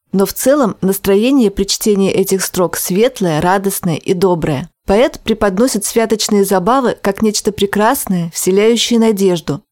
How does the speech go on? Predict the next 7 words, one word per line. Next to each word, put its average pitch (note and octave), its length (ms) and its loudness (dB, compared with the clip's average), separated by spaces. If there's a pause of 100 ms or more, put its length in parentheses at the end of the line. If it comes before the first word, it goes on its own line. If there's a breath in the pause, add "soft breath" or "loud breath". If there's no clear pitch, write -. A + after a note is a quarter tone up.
(120)
Но G3 100 4
так D4 260 0
ли C4+ 120 2
невинна C4 460 4
народная G3 500 2
традиция G3 560 0
гаданий? E3+ 600 0